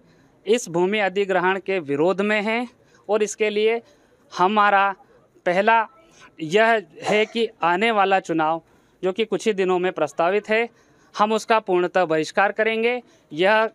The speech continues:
केवल मेरे या मेरे साथी गणों की नहीं, पूरे प्रदेश के किसानों के लिए या उनकी तरफ से मैं कह रहा हूं कि अगर किसानों की बात नहीं सुनी जाती है, तो उसके लिए हमें ही विरोध करना पड़ेगा,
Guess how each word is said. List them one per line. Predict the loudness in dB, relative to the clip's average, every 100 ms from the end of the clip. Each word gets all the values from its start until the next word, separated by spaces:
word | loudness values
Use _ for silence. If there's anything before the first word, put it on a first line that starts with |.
| _ -20 _ _ -4
केवल | 0 2 0 0
मेरे | -2 0 0 -2 -6 _ _ _
या | -2 2 2 0
मेरे | -2 -2 -2
साथी | -2 -4 -2 -2
गणों | 0 -2 -2
की | -2 -2
नहीं, | -2 -4 -6 -14 _ _ -4
पूरे | 0 0 -2 -6 _
प्रदेश | -4 0 0 0
के | -2
किसानों | -2 -2 0 0 -2
के | -2 -4
लिए | 0 0 0 -4 _ _ _ _ _ _ _ _ -10
या | 0 0
उनकी | 2 -2 -2 0
तरफ | 0 0
से | -2
मैं | -2 -2
कह | 0
रहा | 0 2 2
हूं | 0 -2 -6 -20 _ -2
कि | 0
अगर | 2 2 0
किसानों | -2 0 0 0
की | -4 0
बात | 0 -2
नहीं | -4 -2 -2
सुनी | 0 -2 0
जाती | 0 0 0
है, | 0 0 -4 _ _ _ _
तो | -2
उसके | -2 0 0
लिए | 2 0
हमें | 0 -2 0 0
ही | 0
विरोध | 2 2 2 2
करना | 0 0
पड़ेगा, | -2 0 0 0 -2